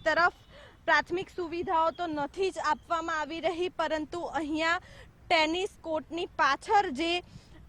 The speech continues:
વિસ્તાર છે તેના આ દ્રશ્યો છે કે ગુજરાત ફર્સ્ટની ટી વી સ્ક્રીન ઉપર,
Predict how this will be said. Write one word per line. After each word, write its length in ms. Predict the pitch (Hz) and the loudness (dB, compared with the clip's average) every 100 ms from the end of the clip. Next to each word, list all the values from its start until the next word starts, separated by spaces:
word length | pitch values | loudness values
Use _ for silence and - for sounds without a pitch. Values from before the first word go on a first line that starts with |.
| - | -16
વિસ્તાર 600 | 220 294 - - 359 381 | -6 -4 -2 2 4 4
છે 300 | 392 392 349 | 0 0 0
તેના 340 | - 339 294 349 | 2 2 4 4
આ 200 | 262 302 | 4 2
દ્રશ્યો 520 | 240 269 359 539 605 | 2 2 4 6 6
છે 200 | 523 427 | 6 2
કે 160 | 427 392 | 2 2
ગુજરાત 500 | 320 262 320 359 - | 2 4 4 4 2
ફર્સ્ટની 520 | 381 330 - 359 359 | 4 4 2 -6 -4
ટી 180 | 339 302 | -2 -2
વી 140 | 330 | -2
સ્ક્રીન 400 | - 339 330 320 | -2 -2 0 0
ઉપર, 400 | 285 - 339 | -2 2 4